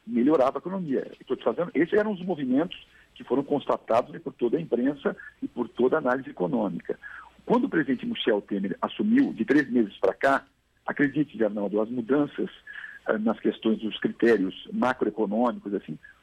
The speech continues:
foram brutais. A sinalização hoje é positiva. Com a presidente Dilma de janeiro até maio, era sempre pra, pra baixo. Agora é pra cima. O que você tá perguntando é, "Mas esse pra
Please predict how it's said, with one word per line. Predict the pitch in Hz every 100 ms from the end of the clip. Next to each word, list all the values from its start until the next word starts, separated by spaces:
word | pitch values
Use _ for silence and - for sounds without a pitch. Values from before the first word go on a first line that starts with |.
| -
foram | 143 170
brutais. | 143 214 - - 120 110 87 - - - _ _ - - - -
A | -
sinalização | 180 185 151 123 104 - 113
hoje | 113 175 165 107 -
é | 123
positiva. | - - 190 196 - 156 139 98 76 - - -
Com | 120
a |
presidente | 139 139 139 143 -
Dilma | 110 117 104
de | -
janeiro | - 120 110 123 107
até | - 120 101 87 101 - - -
maio, | 131 202 160 - _ _ -
era | 156 - -
sempre | 208 233 226
pra, | - 196 190
pra | - 220
baixo. | 151 143 135 - - - _ -
Agora | 143 135 190 208
é |
pra | 220 214 -
cima. | 196 151 98 - _ -
O | -
que | 196
você | 180
tá | 175
perguntando | 151 139 135 175 180
é, | 131 - - -
"Mas | - 285
esse | 202 202
pra | 208 185